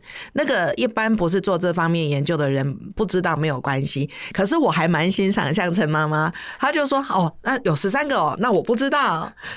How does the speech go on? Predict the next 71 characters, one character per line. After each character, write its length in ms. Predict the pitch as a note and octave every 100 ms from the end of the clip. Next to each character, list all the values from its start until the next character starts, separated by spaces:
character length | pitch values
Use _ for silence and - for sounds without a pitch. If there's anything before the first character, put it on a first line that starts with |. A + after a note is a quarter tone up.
| -
如 100 | G3
果 100 | C#4
你 80 | G#3+
不 140 | E3
知 160 | G#3 G3+
道， 120 | G3+
你 160 | E3+ C#3
可 200 | - D3+
不 160 | E3+
可 160 | F#3+ F#3+
以 20 |
说 180 | C#3 E3
你 80 | D3
不 160 | A#2+
知 140 | C#3+ C3+
道？ 260 | C3+ A#2+ - - -
因 100 | -
为 40 | A#3+
你 100 | F#3
如 100 | F#3+
果 80 | G3+
说 200 | G3+ G3
你 100 | D3
不 160 | F3
知 160 | E3 E3
道， 180 | E3+ C#3
那 140 | G#3 G3
才 200 | E3 F3
有 140 | D3+
后 180 | E3+ G3
续 160 | F#3
讨 260 | F#3 F#3 C3
论 180 | D#3+ D3+
嘛。 200 | C3+ D3 - - -
因 100 | -
为 60 |
你 160 | D4+ B3
如 140 | F3
果 80 | G#3+
说 80 | G#3
不 120 | G#3
知 140 | G#3 G#3
道， 140 | F#3+
可 120 | E3
是 80 | F3
你 140 | D#3+
自 160 | D3+ G#3
己 160 | F3 C#3+
以 60 |
为 120 | C#3+
你 140 | C#3+ C3+
知 100 | D#3+
道， 160 | F3+ E3
那 220 | F#3 G#3
人 160 | - F3
家 100 | A3
怎 140 | A#3+
么 80 | C#3+
敲 220 | D3+ G#3
你 100 | G#3+
的 100 | C#3+
头， 200 | D3+ D3+
你 100 | D3
就 100 | C#3
还 140 | F#3+ D#3+
是 100 | F#3+
觉 140 | D#3
得 80 | D#3
你 100 | D#3+
知 120 | A#2+ F3
道， 240 | G3 -